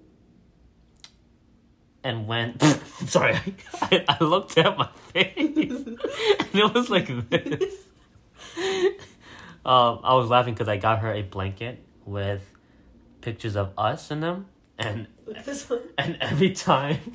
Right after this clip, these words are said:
Speaker 1: <laughs> and every time she lays down, all the faces become distorted. <laughs> And I just made eye contact with myself, and my face was, like, punched in. <laughs> I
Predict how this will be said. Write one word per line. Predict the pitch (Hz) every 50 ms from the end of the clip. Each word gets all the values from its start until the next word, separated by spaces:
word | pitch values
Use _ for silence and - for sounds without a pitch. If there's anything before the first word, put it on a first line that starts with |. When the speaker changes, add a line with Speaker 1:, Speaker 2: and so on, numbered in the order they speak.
| - - _
Speaker 1:
<laughs> | _ _ - -
and | 330 - - 339 302 - - - - 185
every | 175 139 147 170 175 175
time | 175 180 170
she | - 165
lays | 143 131 127 135 135 127
down, | 107 123 120 135 131 120 107 104
all | 98 - 101 113 123
the | 123 120
faces | 110 - 123 117 - 117
become | 104 117 107 - 120
distorted. | 110 - 101 - - 123 127 131 110 98 - - _
<laughs> | _ _ _ _ _ _ _ _ _ _ _ _ _ _ _ - - -
And | -
I | - - 139
just | 147 143 131
made | 139 139 -
eye | 104 104 113 120
contact | - - 123 123 120 107 101 101
with | 113 104 -
myself, | 107 98 98 107 104 - - 98 101 113 143 - - _ _ _ _ _ _ - - - - -
and | - 113 110
my | 110 107
face | - - - 131 131 123
was, | 117 113 107
like, | 107 98 95 -
punched | - - 120 117 117 - - -
in. | 113 110 104 95 92 95 - -
<laughs> | - - 349 - - 285 - - _ _ - - - - - _ _ _ _ _ - 285
I | 285 285 285 285